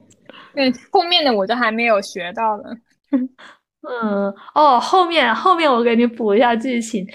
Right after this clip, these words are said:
Speaker 2: 就是后面的话，那个奚梦瑶就出现了那个维密上那个很经典的那一摔嘛。
Speaker 1: 嗯。
Speaker 2: 然后摔了之后呢，她可能整个人的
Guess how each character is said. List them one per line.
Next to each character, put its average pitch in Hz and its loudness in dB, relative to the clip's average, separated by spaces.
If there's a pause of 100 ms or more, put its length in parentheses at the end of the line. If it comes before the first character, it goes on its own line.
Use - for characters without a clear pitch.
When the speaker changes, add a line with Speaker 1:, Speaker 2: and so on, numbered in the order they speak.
(200)
Speaker 2:
就 330 2
是 311 0 (120)
后 359 2
面 339 0
的 226 2
话， 254 2
那 254 2
个 240 4
奚 262 -2
梦 277 2
瑶 214 2
就 240 4
出 247 0
现 262 0
了 202 2
那 220 0
个 208 2
维 196 4
密 240 2
上 220 0
那 214 -2
个 202 0
很 185 -10
经 226 0
典 226 2
的 180 -12
那 202 -6
一 196 -4
摔 190 -6
嘛。 190 -12 (640)
Speaker 1:
嗯。 233 -2
Speaker 2:
然 226 2
后 269 2
摔 269 2
了 262 2
之 226 -6
后 262 -2
呢， 226 0
她 240 -4
可 233 -4
能 185 -6
整 196 -6
个 214 -4
人 202 -6 (380)
的 202 -8